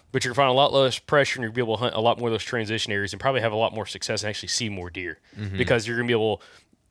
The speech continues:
Speaker 1: not necessarily even worry about getting away from people, but there's just gonna be less people on, on, on a big piece of public land like that compared to a forty acre chunk that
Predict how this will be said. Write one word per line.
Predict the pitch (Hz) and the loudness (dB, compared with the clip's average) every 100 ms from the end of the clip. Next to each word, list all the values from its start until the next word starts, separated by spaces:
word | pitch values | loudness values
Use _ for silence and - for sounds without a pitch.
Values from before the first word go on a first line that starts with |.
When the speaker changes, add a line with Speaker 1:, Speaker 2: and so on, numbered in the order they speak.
| - | -8
Speaker 1:
not | 139 196 | -2 0
necessarily | 190 208 185 | 2 2 2
even | 160 160 | 0 0
worry | 165 | 2
about | 156 127 | 2 2
getting | 165 | 2
away | 120 151 | 2 0
from | 160 | -2
people, | 180 170 | -6 -2
but | 143 | -2
there's | 147 | -2
just | 147 147 | -2 -6
gonna | 151 | -4
be | 131 | 0
less | 117 131 | 2 2
people | - 151 127 | 0 -4 -2
on, | 113 - | -2 -4
on, | 117 110 | -6 -6
on | 117 107 | -4 -4
a | |
big | 92 135 | -2 -4
piece | - 120 | -4 -6
of | - | -2
public | 113 95 | -2 0
land | 110 104 | -2 -2
like | 98 87 | -2 -4
that | 95 90 - - - - | -4 -4 -8 -20 -20 -6
compared | 117 - 113 107 | -4 0 0 0
to | - 107 | -2 -4
a | 101 | -4
forty | - 120 110 | -4 0 0
acre | 101 | -2
chunk | 98 120 | -4 -4
that | - 98 | -4 -8